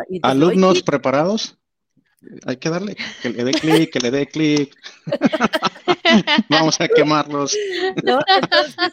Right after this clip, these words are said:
Speaker 1: ahí está, ahí está la información. Dieciocho inactivos, cero comunicaciones. Es decir, esta semana no tuve mensajes. ¿Por qué? Esto es normal, porque en el colegio estoy yendo una semana presencial y una en línea. Esta semana fue presencial.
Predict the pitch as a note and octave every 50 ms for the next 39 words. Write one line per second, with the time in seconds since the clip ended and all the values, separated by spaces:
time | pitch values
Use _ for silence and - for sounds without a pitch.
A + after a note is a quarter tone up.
0 | _ _ _ _ _ - - - - B3+ D4 D#4 - - D#4+ E4 F4+ F4+ - D4+
1 | F4 E4+ E4 D#4+ E4 E4+ C4+ D4 C#4 C4 C4+ C4 C4+ - D#4 F4 - G3+ A3+ A3
2 | A#3 A3+ A#3 C4+ B3+ C#4 C4+ - - A3+ C4 B3+ A3 G#3+ G3+ - - _ - D4+
3 | D#4 D4+ D#4 E4 D#4+ - - G#3+ - - C4 B3+ C4+ C4+ - - A#3 G#3 G3 G3
4 | F#3 F#3 - G3 G3 - C4 C4 C#4+ D#4+ - - A#3+ A3+ A3+ B3+ B3 - - B3+
5 | B3+ - D4 C#4+ - B3 G#3+ A3+ A3+ A#3 A#3 A#3+ A#3+ A#3+ A#3+ A#3 A#3+ A#3+ A#3 A#3+
6 | A#3 G#3+ G3+ F#3 - G#3+ - A3+ - - - - A3 A#3 A3+ - C#4 D4 - -
7 | D#4+ - - F#4+ E4 E4+ C#4+ B3 A#3+ A#3+ D4 F4+ _ _ _ - _ _ _ _
8 | _ _ - A3+ A3 - A#3+ A#3 A#3+ A#3+ - - B3 C4 C#4+ C#4 D#4 E4 - -
9 | D#4 D4 D4 B3+ C#4+ C#4 C4 B3+ C#4+ C4 - B3 C4+ C4+ D#4 D4+ D4 B3 B3 B3
10 | B3+ C4+ - A#3+ G3+ F#3 F3 F3 G3+ A3+ A#3+ - - G#3+ A3 G3+ A3 A#3 B3+ D4
11 | C#4+ C4 A3 - _ - A#3+ A#3+ A#3+ A#3 - G#3+ G#3 G#3+ G#3 F#3+ G#3 G3 G3+ G#3
12 | - G3+ G3 - A#3 G3+ -